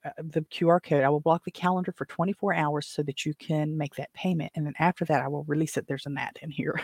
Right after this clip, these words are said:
<laughs> Uh, I will release it after, uh, twenty-four hours. So you get an extra five percent off, uh, for your using Bitcoin. So it's fifteen percent. You also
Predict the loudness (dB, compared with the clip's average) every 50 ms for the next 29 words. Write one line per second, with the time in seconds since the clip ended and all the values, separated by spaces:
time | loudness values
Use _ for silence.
0 | -8 -12 -18 -20 -4 2 2 2 2 0 -4 -6 -8 -8 -8 -8 -10 -10 -10 -8
1 | -8 -10 -10 -12 -16 -2 _ 8 10 10 10 8 6 4 4 4 4 2 0 -2
2 | -4 -4 -4 -4 -4 -4 -2 -2 -2 -2 -2 -4 -6 -4 -4 -6 -6 -6 -6 -6
3 | -6 -8 -8 -10 -10 -8 _ -8 -8 -6 -4 -4 -4 -6 -8 -10 -14 -16 -20 -20
4 | _ _ _ _ _ -20 _ _ -2 2 2 4 6 6 6 6 4 2 0 -2
5 | -6 -2 0 2 2 2 -2 -10 -10 -8 -10 -8 -4 -2 -2 -2 -2 -4 -12 -18
6 | -20 -20 _ _ _ _ _ _ _ _ _ _ _ -4 -4 -4 -4 -6 -10 _
7 | _ _ _ _ _ _ _ _ _ _ _ _ _ _ _ _ _ _ _ -20
8 | -14 -6 -2 0 0 0 -2 -4 -6 -4 -4 -4 -4 -6 -8 _ _ -10 -10 -10
9 | -8 -10 -10 -10 -12 -14 _ _ -4 -4 -4 -8 -12 -14 -14 -14 -10 -8 -8 -8
10 | -8 -12 -8 -8 -8 -8 -6 -10 -12 -12 -12 -14 -12 -10 -10 -12 -12 _ -4 -2
11 | 0 0 0 -2 4 8 10 10 10 8 6 4 6 6 6